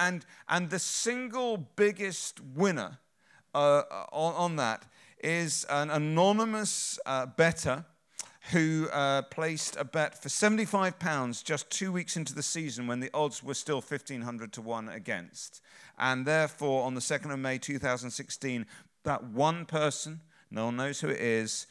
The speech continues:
pocketed a hundred and twelve thousand five hundred pounds from a seventy-five pound, I was gonna say investment, but <laughs> let's just call it a flutter, shall we? Now, the only thing we know about this lucky individual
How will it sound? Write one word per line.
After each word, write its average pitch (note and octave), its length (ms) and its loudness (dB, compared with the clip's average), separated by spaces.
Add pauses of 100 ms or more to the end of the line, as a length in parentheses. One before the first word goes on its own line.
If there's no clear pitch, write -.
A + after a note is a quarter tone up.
(240)
pocketed B2+ 460 2
a G#2 40 2
hundred C3 340 -6
and B2+ 100 -10
twelve A#2 340 -2
thousand A2+ 540 -2
five G#2+ 340 0
hundred G#2+ 280 -2
pounds F2+ 600 -4 (300)
from A2+ 180 -2
a - 20 -2
seventy-five G#2+ 760 -4
pound, G2 340 -4 (220)
I - 80 -20
was G2+ 100 -10
gonna A#2 220 -2
say G#2+ 160 -2
investment, F#2+ 760 -4
but F2 160 -4 (420)
<laughs> - 560 -8
let's B2 140 -4
just - 160 -10
call A2+ 140 0
it F2 80 -2
a - 20 -6
flutter, F2 400 -4
shall E2 220 -6
we? B1+ 100 -10 (1500)
Now, E3+ 140 6
the F#3 160 2
only C#4 240 8
thing B3 180 -2
we A#3 120 4
know G3+ 200 8
about C#3+ 220 4
this D3 160 -4
lucky D3 260 2
individual A#2+ 580 -2